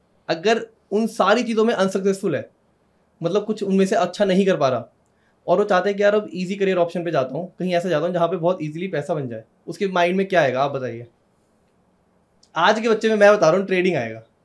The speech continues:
एक डीमैट अकाउंट खोलना है और आपकी ट्रेडिंग शुरू। सॉरी, अब आप ही बताइए कि क्या ये वर्थ है,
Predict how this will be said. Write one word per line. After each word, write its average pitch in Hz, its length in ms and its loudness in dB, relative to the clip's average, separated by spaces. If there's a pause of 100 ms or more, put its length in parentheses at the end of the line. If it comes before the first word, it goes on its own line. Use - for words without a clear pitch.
(160)
एक 185 180 0
डीमैट 196 220 4
अकाउंट 208 200 2
खोलना 185 240 2
है 226 160 -2 (200)
और 151 80 -2
आपकी 156 160 0
ट्रेडिंग 160 300 -4
शुरू। 131 300 -8 (200)
सॉरी, 160 340 0 (340)
अब 160 120 4
आप 175 140 6
ही 196 60 6
बताइए 170 600 0
कि 208 100 -2
क्या 190 200 2
ये 202 140 8
वर्थ 165 360 4
है, 196 220 2